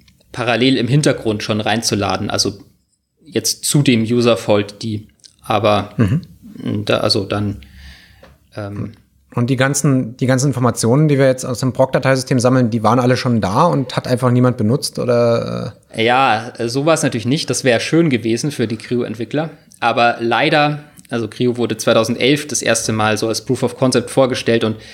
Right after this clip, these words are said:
Speaker 1: ähm, da gab's diese ganzen, da gab's viele Inf-, also das,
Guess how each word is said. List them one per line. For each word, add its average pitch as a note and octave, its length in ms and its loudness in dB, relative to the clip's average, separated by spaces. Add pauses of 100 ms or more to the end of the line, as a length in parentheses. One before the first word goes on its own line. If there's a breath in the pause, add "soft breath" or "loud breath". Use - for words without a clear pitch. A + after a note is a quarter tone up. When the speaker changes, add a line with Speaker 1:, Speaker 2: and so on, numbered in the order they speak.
(440 loud breath)
Speaker 1:
ähm, G#2 420 -2
da G2+ 140 0
gab's G2 300 -2
diese A#2+ 180 0
ganzen, A2 480 0
da G#2+ 80 -4
gab's A2 220 -2
viele D3+ 240 2
Inf-, B2 160 0
also G#2+ 140 -6
das, - 340 -12